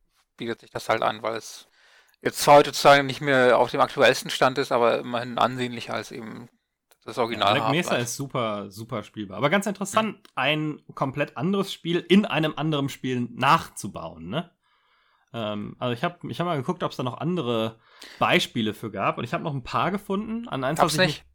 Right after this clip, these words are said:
Speaker 2: mich
Speaker 1: Ja. Wurde nicht Morrowind nachgebaut in Skyrim?
Speaker 2: Äh, genau, das ist beziehungsweise noch nicht fertig. Das kann man im Moment
Speaker 1: Mhm.
Speaker 2: auch nicht runterla-, äh, laden, aber es arbeiten Leute tatsächlich ja an Skywind, wie sich der Mod,
Speaker 1: Mhm.
Speaker 2: äh, <laughs> nennt,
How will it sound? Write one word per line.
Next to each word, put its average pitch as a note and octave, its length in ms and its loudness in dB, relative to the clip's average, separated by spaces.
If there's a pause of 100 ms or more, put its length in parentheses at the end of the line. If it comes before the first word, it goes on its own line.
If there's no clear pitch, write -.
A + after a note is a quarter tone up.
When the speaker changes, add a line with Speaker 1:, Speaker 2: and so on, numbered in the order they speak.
(680)
Speaker 2:
mich D#3 80 -4
Speaker 1:
Ja. F3 100 -6 (720)
Wurde D#3 240 2
nicht D3 160 -6
Morrowind E3 440 4
nachgebaut F3 500 2
in D3+ 140 -8
Skyrim? F#3+ 520 -4 (240)
Speaker 2:
Äh, D3+ 300 4
genau, D3 280 0
das D#3+ 140 0
ist F#3+ 100 -4
beziehungsweise D#3 640 -2
noch C#3 280 0
nicht D#3 320 -4
fertig. D#3+ 340 0
Das D3+ 140 -8
kann D3 100 -2
man D3 100 -2
im C3+ 60 -6
Moment C3 280 -4
Speaker 1:
Mhm. D3 60 -6
Speaker 2:
auch C#3 40 -4
nicht C3+ 180 -8
runterla-, E3 500 -6
äh, D3+ 560 -4
laden, C#3+ 360 0
aber C3 180 -2
es - 120 -6
arbeiten C#3+ 400 0
Leute C3+ 260 -2
tatsächlich B2+ 420 -8
ja A2+ 160 0
an A#2 160 -6
Skywind, A2+ 800 -2 (160)
wie A2+ 100 -16
sich G#2+ 140 -20
der G#2 100 -14
Mod, G#2+ 200 -6
Speaker 1:
Mhm. B2+ 80 -12 (640)
Speaker 2:
äh, G#2+ 300 0
<laughs> - 0 -
nennt, A2 420 -4